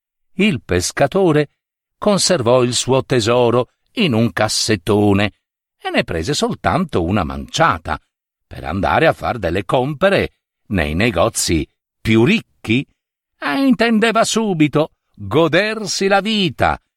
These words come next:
e far bella mostra di sé. "Quanto lo fate questo qui?" "Cento soldi." "Oh, una miseria!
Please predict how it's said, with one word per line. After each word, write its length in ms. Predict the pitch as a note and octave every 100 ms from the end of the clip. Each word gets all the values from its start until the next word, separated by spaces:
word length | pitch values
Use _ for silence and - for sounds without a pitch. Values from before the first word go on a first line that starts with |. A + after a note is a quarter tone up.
| _ _
e 160 | G2+
far 280 | G#2 C3+ C#3+
bella 600 | A#2 F2+ D#3 E3 D#3 D3
mostra 600 | D3 G3+ - - - G#3 F3 _ _
di 300 | F2 F2 C3+
sé. 320 | - E2 - _ _ _ _ _ _ _ _
"Quanto 680 | - C3 G3 E3+ F#3 F3+ F3
lo 120 | F3
fate 840 | - D#3 C3+ B2+ B2+ A#2+ A#2 A2 _
questo 520 | - B2+ A#2+ - A3 -
qui?" 440 | A#2+ F2 D2+ - _ _ _ _ _ _ _ _ _ _
"Cento 480 | - A#3+ D4+ - C#4+
soldi." 560 | - G3 F3+ D#3+ F3+ - _ _ _ _
"Oh, 200 | B3 F3+ _ _ _ _
una 220 | - E3+ A#2+
miseria! 840 | A2+ C3+ C3+ A2 G2+ A#2+ B2